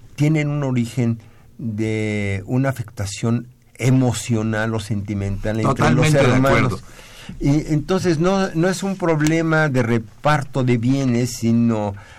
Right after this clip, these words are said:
Speaker 1: de satisfacción o de pedir, eh, disculpas o tal. Por eso la mediación, en lugar de ver cuáles son los derechos y las obligaciones,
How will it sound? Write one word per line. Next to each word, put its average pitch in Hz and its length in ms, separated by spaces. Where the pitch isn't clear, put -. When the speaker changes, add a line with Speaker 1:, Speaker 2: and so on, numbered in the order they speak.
Speaker 1:
de 113 160
satisfacción 127 1080
o 123 280
de 120 200
pedir, 120 540
eh, 113 180
disculpas 127 960
o 101 80
tal. 113 340
Por 139 120
eso 175 180
la 170 120
mediación, 131 720
en 110 100
lugar 120 300
de 127 80
ver 117 300
cuáles 123 360
son 113 240
los 101 160
derechos 101 400
y 98 40
las 92 200
obligaciones, 101 800